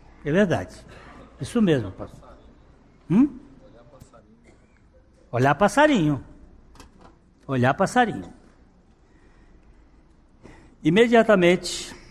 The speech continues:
a nossa justificação e regeneração, somos adotados como filhos do Pai.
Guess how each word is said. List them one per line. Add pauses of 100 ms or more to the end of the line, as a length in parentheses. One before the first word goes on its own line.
(560)
a
nossa (120)
justificação
e
regeneração,
somos
adotados
como
filhos
do
Pai.